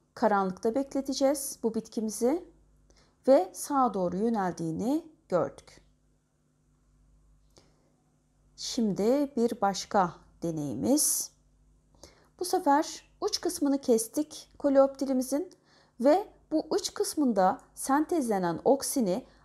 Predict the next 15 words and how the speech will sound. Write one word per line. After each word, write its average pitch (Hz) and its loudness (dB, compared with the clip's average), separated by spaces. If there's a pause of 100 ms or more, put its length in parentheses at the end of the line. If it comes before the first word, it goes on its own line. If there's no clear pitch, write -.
(120)
agar 320 4
blok 202 2
üzerine 254 4
emdirdik. 170 -4 (280)
İşte - -2
bu 262 4 (280)
emdirdiğimiz 294 2
agar 302 0
blokla 226 0 (320)
deneyimizi 180 2
gerçekleştirirsek, 180 -4 (300)
bakın 233 -2 (300)
uç 392 0
kısmı 359 0
yok. - 2